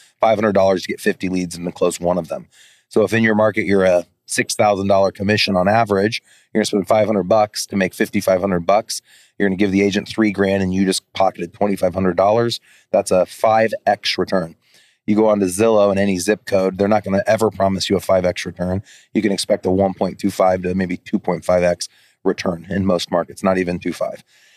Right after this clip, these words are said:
So those numbers have worked across the country. We have hundreds of real estate teams we've coached, and we've worked through the lead gen process with them. Um, it's a very sticky factor when you bring agents in and you have leads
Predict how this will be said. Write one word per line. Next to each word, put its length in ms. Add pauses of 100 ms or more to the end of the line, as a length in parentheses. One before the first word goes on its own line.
(240)
So 320
those 240
numbers 260
have 100
worked 180
across 280
the 100
country. 380
We 120
have 80
hundreds 400
of 80
real 140
estate 280
teams 320
we've 200
coached, 420
and 100
we've 140
worked 220
through 180
the 100
lead 220
gen 180
process 400
with 220
them. 240 (420)
Um, 160
it's 120
a 60
very 320
sticky 440
factor 460
when 100
you 80
bring 180
agents 360
in 120
and 100
you 80
have 120
leads 400